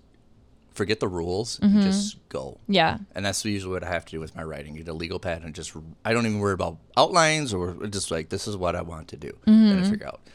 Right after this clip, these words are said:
Speaker 1: Most times when I write, the character I'm starting with never even becomes the main character.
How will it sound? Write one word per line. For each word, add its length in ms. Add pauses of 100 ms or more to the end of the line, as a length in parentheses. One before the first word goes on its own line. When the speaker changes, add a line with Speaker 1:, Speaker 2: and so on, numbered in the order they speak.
(260)
Speaker 1:
Most 240
times 240
when 80
I 60
write, 400
the 80
character 420
I'm 140
starting 320
with 180 (120)
never 300
even 200
becomes 440
the 120
main 240
character. 540